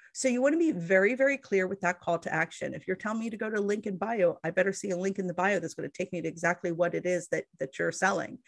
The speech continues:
Um, if you have a link tree, that's even great. Make sure that on your link trees, you're spelling out, especially if you have multiple things that you're selling. Um, maybe you have a free ebook. Maybe you are selling an online course.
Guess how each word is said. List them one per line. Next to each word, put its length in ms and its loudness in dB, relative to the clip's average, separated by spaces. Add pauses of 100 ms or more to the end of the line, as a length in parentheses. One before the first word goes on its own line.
(400)
Um, 380 4
if 200 6
you 120 0
have 160 0
a 60 4
link 280 0
tree, 200 -2
that's 200 0
even 200 -4
great. 360 0
Make 160 -2
sure 200 0
that 160 0
on 120 -2
your 140 2
link 220 0
trees, 260 -2
you're 100 0
spelling 680 4 (120)
out, 260 2
especially 340 -2
if 100 -6
you 60 -2
have 140 0
multiple 560 -2
things 320 -4
that 160 -4
you're 120 0
selling. 480 2 (320)
Um, 240 2
maybe 220 0
you 60 0
have 120 2
a 60 0
free 280 -4
ebook. 440 0
Maybe 240 -2
you 380 -2
are 100 0
selling 400 0
an 60 0
online 340 0
course. 400 2